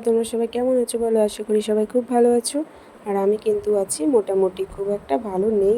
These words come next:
আমার শরীর। ভিডিওটা স্টার্ট করা যাক। তো এই যে দেখো, তোমরা দেখতেই পাচ্ছ আমি কোথাও একটা যাচ্ছি। তো তোমরা ভাবছো যে আমি কোথায় যাচ্ছি, দাঁড়াও অবশ্যই বলবো তোমাদের। আমি যাচ্ছি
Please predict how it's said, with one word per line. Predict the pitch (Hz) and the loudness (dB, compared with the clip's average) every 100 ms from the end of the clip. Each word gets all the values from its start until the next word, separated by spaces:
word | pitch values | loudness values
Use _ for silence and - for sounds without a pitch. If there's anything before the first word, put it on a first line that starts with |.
| 226 | 2
আমার | 190 185 - | 0 -4 -8
শরীর। | 180 175 - - - - - - - _ _ - | -8 -8 -10 -20 -20 -20 -20 -20 -20 _ _ -12
ভিডিওটা | 233 240 240 | -4 -4 -4
স্টার্ট | 233 214 202 208 | -6 -6 -6 -4
করা | 214 214 | -4 -2
যাক। | 214 233 277 - - - - | -2 -4 -8 -10 -20 -20 -20
তো | - 220 | -6 -2
এই | 214 | 0
যে | 214 | 0
দেখো, | 220 202 202 | -2 -4 -8
তোমরা | 233 214 208 | -8 -4 -4
দেখতেই | 196 196 247 | -6 -6 -10
পাচ্ছ | 240 196 - - 226 | -6 -8 -8 -10 -8
আমি | 208 196 202 | -6 -4 -6
কোথাও | 196 196 214 | -8 -6 -6
একটা | 202 202 | -6 -8
যাচ্ছি। | 196 185 180 - - 247 - - - - - - - | -10 -10 -12 -12 -8 -8 -10 -20 -20 -20 -20 -20 -12
তো | 196 190 190 190 - - - - - - - 285 - - | -8 -6 -6 -8 -12 -20 -20 -20 -20 -20 -20 -20 -20 -18
তোমরা | - 254 | -6 -4
ভাবছো | 240 233 - 240 | -2 -4 -6 -4
যে | |
আমি | 240 240 233 | -2 -2 -8
কোথায় | 196 - 226 | -12 -4 -2
যাচ্ছি, | 196 185 - 208 247 - - 202 | -2 -4 -10 -10 -12 -14 -16 -12
দাঁড়াও | 185 180 214 | -8 -8 -8
অবশ্যই | 220 180 175 233 | -10 -10 -12 -10
বলবো | 214 196 196 | -6 -6 -6
তোমাদের। | 202 190 185 220 - - - - - - - - - - - - - - - - - - - - - - - - - - | -8 -8 -6 -8 -10 -20 -20 -20 -20 -20 -20 -20 -20 -20 -20 -20 -20 -20 -20 -20 -20 -20 -20 -20 -20 -20 -20 -20 -20 -12
আমি | 214 247 | -4 -2
যাচ্ছি | 254 214 - - | 0 -2 -4 -8